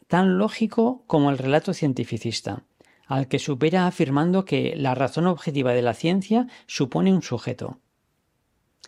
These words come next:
Se trata de una propuesta muy razonable y seria que merece ser admitida a trámite o tomada en consideración, como se dice de las demandas judiciales o los proyectos de ley.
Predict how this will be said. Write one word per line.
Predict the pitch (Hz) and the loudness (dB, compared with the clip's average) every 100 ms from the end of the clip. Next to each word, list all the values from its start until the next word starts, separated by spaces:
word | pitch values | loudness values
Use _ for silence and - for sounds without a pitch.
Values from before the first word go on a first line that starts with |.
| _ _ _ _ _ _ | _ _ _ _ _ _
Se | - 147 | -4 -2
trata | 143 147 160 | 0 2 2
de | 156 | 2
una | 165 | 2
propuesta | 151 147 165 - 180 - | 2 0 0 0 -4 -2
muy | 165 147 180 240 | -2 2 4 2
razonable | 247 151 123 143 165 196 185 - | -2 -4 -2 0 2 0 -2 -2
y | 147 | -4
seria | - 160 143 135 135 - _ _ - | 0 0 2 -2 -2 -6 _ _ -2
que | 139 | 0
merece | 135 160 170 | 2 2 0
ser | - 170 175 - | 2 2 0 -4
admitida | - 131 127 127 165 151 | -4 0 0 0 0 0
a | |
trámite | 143 175 156 131 143 139 143 _ _ | 0 0 0 0 -2 -4 -6 _ _
o | - 147 135 - - | -4 -2 -2 -4 -2
tomada | 131 147 151 | 0 2 2
en | 147 | 0
consideración, | 143 - 139 123 120 - 147 131 131 - _ - | -2 0 0 0 -2 -2 0 -2 -6 -18 _ -6
como | 123 | -4
se | 120 123 | -2 0
dice | 131 131 | 0 0
de | 135 123 | 0 2
las | 117 | 0
demandas | 120 123 120 120 | -2 -2 -2 -4
judiciales | 127 110 104 147 123 117 - | -4 -6 -2 0 0 -2 -4
o | 117 | -6
los | 110 | -8
proyectos | - 117 113 - 113 | -6 -6 -6 -10 -10
de | 110 | -10
ley. | 104 107 | -10 -14